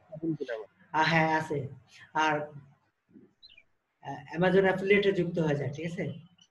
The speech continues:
Speaker 2: Account নেয়। তো আপনি তো দেখলেনই, আমার অ্যাকাউন্টটা তো আমা-, বাংলাদেশ থেকেই করা। ঠিক আছে?
Speaker 1: আমরা কি এগুলো দেখবো না, মানে, অ্যাফিলিয়েটের এটা দেখবো না?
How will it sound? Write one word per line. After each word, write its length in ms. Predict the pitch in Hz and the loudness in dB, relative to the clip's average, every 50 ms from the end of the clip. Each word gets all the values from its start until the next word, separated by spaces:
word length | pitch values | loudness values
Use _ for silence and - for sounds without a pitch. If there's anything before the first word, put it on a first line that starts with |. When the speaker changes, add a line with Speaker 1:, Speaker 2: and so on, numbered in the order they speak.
| _ _ _ _ _ _ _ _ _ _ _ _ _ _ _ _ _ _ _ _ _ _ _ _ _ _ _ _ _ _ _ _ - | _ _ _ _ _ _ _ _ _ _ _ _ _ _ _ _ _ _ _ _ _ _ _ _ _ _ _ _ _ _ _ _ 0
Speaker 2:
Account 420 | 175 175 175 196 196 196 196 196 | 0 2 4 6 4 4 4 4
নেয়। 260 | 190 180 156 139 - - - - - - - - _ _ _ _ _ _ _ _ _ _ _ _ - | 4 4 4 4 2 -2 -6 -8 -14 -18 -20 -20 _ _ _ _ _ _ _ _ _ _ _ _ 2
তো 60 | 190 | 4
আপনি 240 | 190 185 185 196 208 | 6 6 6 4 2
তো 80 | 202 - | 2 4
দেখলেনই, 460 | 175 208 208 202 220 220 214 196 180 | 6 6 6 8 8 8 8 8 8
আমার 240 | 170 170 175 196 202 | 6 6 6 8 6
অ্যাকাউন্টটা 420 | 208 196 202 202 202 196 202 214 | 6 6 6 4 4 4 4 4
তো 120 | 208 214 | 4 6
আমা-, 560 | 214 196 185 180 180 165 180 196 196 196 196 143 | 6 6 6 4 4 2 2 4 2 2 2 2
বাংলাদেশ 400 | 165 170 170 180 185 180 180 - - | 2 2 4 4 2 2 0 0 -2
থেকেই 300 | - 196 - 196 185 175 | -4 2 4 4 6 6
করা। 300 | - 165 151 135 127 123 - - _ _ _ _ _ _ _ _ _ _ _ _ _ _ _ _ _ _ _ _ _ _ _ _ _ _ _ _ _ _ _ _ _ _ _ _ | 4 0 -2 -2 -4 -6 -10 -12 _ _ _ _ _ _ _ _ _ _ _ _ _ _ _ _ _ _ _ _ _ _ _ _ _ _ _ _ _ _ _ _ _ _ _ _
ঠিক 100 | 156 160 | -8 -6
আছে? 160 | 170 170 165 165 - - - - - - _ _ _ _ _ _ _ _ _ | -6 -4 -4 -6 -6 -8 -12 -18 -20 -20 _ _ _ _ _ _ _ _ _
Speaker 1:
আমরা 220 | - 147 165 170 170 | 2 4 6 6 6
কি 120 | 156 180 180 | 6 6 8
এগুলো 280 | 165 170 170 190 185 | 8 8 6 4 2
দেখবো 280 | 170 170 180 170 165 175 | 4 4 4 4 4 2
না, 100 | 170 160 165 | 2 2 2
মানে, 180 | 156 143 151 139 127 - - _ _ | 0 0 -2 -2 -4 -8 -20 _ _
অ্যাফিলিয়েটের 520 | - 131 - - 165 165 160 156 151 151 | -10 -6 -2 -2 2 2 2 2 2 -2
এটা 360 | 147 113 120 147 - 156 156 147 - | -6 -8 -10 -8 -4 -4 -2 0 0
দেখবো 260 | 143 139 - - 143 | -2 -2 -4 -10 -12
না? 80 | 151 | -12